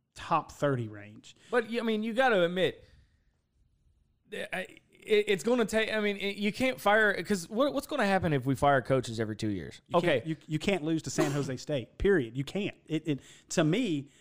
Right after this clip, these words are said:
Speaker 1: a loss to San Jose State, that just ate one year out of that four.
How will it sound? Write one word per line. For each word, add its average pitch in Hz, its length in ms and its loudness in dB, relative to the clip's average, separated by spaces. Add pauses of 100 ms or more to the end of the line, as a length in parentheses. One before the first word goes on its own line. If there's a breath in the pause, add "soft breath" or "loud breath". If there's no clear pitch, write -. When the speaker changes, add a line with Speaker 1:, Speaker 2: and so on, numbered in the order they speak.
(140 soft breath)
Speaker 1:
a 139 80 2
loss 156 340 2
to 160 80 -8
San 185 260 -2
Jose 175 280 2
State, 185 380 0 (640)
that 160 320 -2
just 175 400 2
ate 156 280 0
one 147 320 2
year 147 320 4
out 127 120 -2
of 117 100 -4
that 120 180 -8
four. 107 320 -10